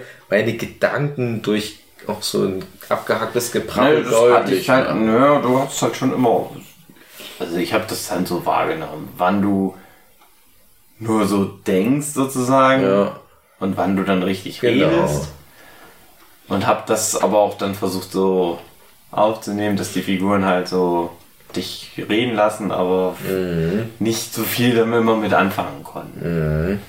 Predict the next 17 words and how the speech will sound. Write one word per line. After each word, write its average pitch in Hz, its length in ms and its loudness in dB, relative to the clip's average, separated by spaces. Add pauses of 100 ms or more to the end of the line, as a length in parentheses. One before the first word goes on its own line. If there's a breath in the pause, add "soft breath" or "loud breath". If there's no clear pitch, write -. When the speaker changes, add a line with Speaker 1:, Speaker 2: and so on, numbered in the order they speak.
(2250 loud breath)
Speaker 2:
Du 90 100 2
hättest - 260 0
halt 143 100 4
auch 139 200 2
so 135 140 -2
spielen 123 420 0
können 120 280 -2
wie, 110 800 -2
ja, - 220 2
ich - 240 -10
weiß, 87 420 0
was 80 160 -8
ich 85 60 -14
hier 87 120 -4
machen 85 340 -4 (460)
muss. 98 400 0
Speaker 1:
Mhm. 95 260 -2